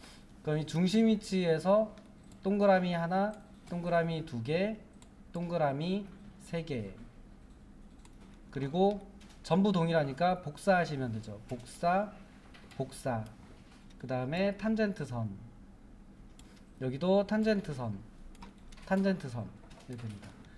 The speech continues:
안쪽에 있는 거는 서클 티티알 하셔도 되고 필렛 하셔도 되고. 기준선을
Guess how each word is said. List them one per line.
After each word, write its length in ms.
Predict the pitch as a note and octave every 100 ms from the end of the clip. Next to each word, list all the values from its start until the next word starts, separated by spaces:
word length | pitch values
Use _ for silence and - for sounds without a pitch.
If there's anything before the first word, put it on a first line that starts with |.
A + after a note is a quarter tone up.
| - - -
안쪽에 400 | D3+ F#3+ A#3+ A#3+
있는 220 | A3+ A3
거는 640 | G#3+ G3+ G3+ F#3+ F3 A#2 A2 - - - - - - - - - -
서클 600 | - A#3 A#3+ B3 B3 A#3
티티알 340 | - A#3+ B3 A#3
하셔도 340 | G#3+ G3+ F#3+
되고 520 | D3+ C3 E3+ G3+ G#3 -
필렛 420 | A3+ A3+ G#3+ A3
하셔도 360 | D3+ C3+ B2+
되고. 180 | A2+ G#2+ - - - - - - - - - - - - - - - - - - - - - - - - - - - - - - - - - - - - - - - - -
기준선을 960 | D#3 F#3 A#3 G3+ E3+ D3 D3+ D3+ A2+